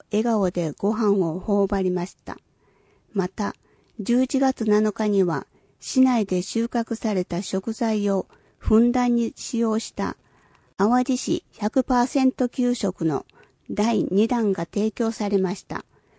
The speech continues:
この日のメニューは、米飯、淡路鶏、唐揚げ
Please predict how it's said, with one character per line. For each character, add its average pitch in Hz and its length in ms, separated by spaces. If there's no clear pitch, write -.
こ - 140
の 262 120
日 269 160
の 247 120
メ 202 220
ニ 220 140
ュ 190 40
ー 185 60
は、 147 260
米 233 320
飯、 208 380
淡 247 280
路 269 60
鶏、 202 440
唐 220 120
揚 226 300
げ 190 280